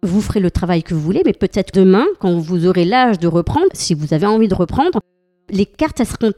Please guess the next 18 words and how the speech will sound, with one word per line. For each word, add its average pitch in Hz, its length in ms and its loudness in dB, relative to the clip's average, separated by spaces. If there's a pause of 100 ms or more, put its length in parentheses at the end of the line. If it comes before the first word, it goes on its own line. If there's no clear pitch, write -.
totalement 269 540 0
rebattues. 247 580 -2 (440)
L'économie 226 480 2
sera 240 180 -2
plus - 140 -6
la 202 140 0
même 262 260 0
et 262 140 2
on 214 180 2
aura 202 240 0
trop - 300 -2
de 190 120 2
vin, 226 300 0
donc 202 220 -2
il - 40 -6
faudra 185 400 -2
moins 185 260 2
produire. » 233 600 -2